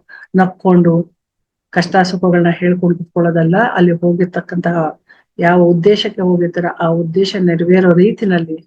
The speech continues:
ಅದನ್ನ ನೋಡ್ಕೊಳ್ಳಿ. ಶಾಂತವಾದ ಒಂದು ಮನಸ್ಸಿನಿಂದ ಪ್ರಾರ್ಥನೆಯನ್ನ ಮಾಡ್ಕೊಳ್ಳಿ. ಮತ್ತೆ ಹೋದವ್ರಿಗೂ ಅಷ್ಟೇ, ಯಾರು ಸಿಕ್ಕಿದ್ರು ಅಂತ ಹೇಳ್ಬಿಟ್ಟು ಅವ್ರನ್ನ ತುಂಬಾ ಹೊತ್ತು ಮಾತಾಡ್ಸ್ಕೊಂಡು ಕುತ್ಕೊಂಬೇಡಿ.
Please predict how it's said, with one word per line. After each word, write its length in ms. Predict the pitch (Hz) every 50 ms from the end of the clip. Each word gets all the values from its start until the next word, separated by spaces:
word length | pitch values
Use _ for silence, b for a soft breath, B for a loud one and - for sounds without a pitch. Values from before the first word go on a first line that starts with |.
| _ _ _ _ _ _ _
ಅದನ್ನ 260 | - 175 175 170 170 165 165
ನೋಡ್ಕೊಳ್ಳಿ. 580 | 165 170 170 175 190 180 - 190 185 185 180 185 - _ _
ಶಾಂತವಾದ 720 | - - - 180 190 190 196 190 196 196 180 180 175 175 175
ಒಂದು 320 | 170 170 170 170 165 165 165 - _ _ _ _ _ _ _ _ _ _ _ _ _
ಮನಸ್ಸಿನಿಂದ 600 | - 180 190 202 190 185 - 196 180 180 180 180 - 247
ಪ್ರಾರ್ಥನೆಯನ್ನ 680 | 254 - - 175 175 170 170 - 175 170 165 160 165 156
ಮಾಡ್ಕೊಳ್ಳಿ. 440 | 156 143 151 - _ - 226 175 - -
ಮತ್ತೆ 180 | - 185 180 202
ಹೋದವ್ರಿಗೂ 600 | 185 175 180 185 196 214 208 208 214 208 202 202
ಅಷ್ಟೇ, 220 | 190 185 - - 180 165 - -
ಯಾರು 220 | 180 175 180 185
ಸಿಕ್ಕಿದ್ರು 440 | 175 180 208 180 - - 208 202 202 202
ಅಂತ 140 | 190 180 185
ಹೇಳ್ಬಿಟ್ಟು 320 | 185 180 175 185 180 185 185
ಅವ್ರನ್ನ 240 | 180 180 180 175 170 165 - B B B B B B B _ _
ತುಂಬಾ 240 | - 190 208 208 208
ಹೊತ್ತು 220 | 202 202 196 208 196
ಮಾತಾಡ್ಸ್ಕೊಂಡು 680 | 180 175 175 180 - 185 180 - - 185 180 175 175 170 170 170 - _ _ _ _ _ _ _ _ _ _ _ -
ಕುತ್ಕೊಂಬೇಡಿ. 520 | 190 180 - - 190 180 180 170 165 160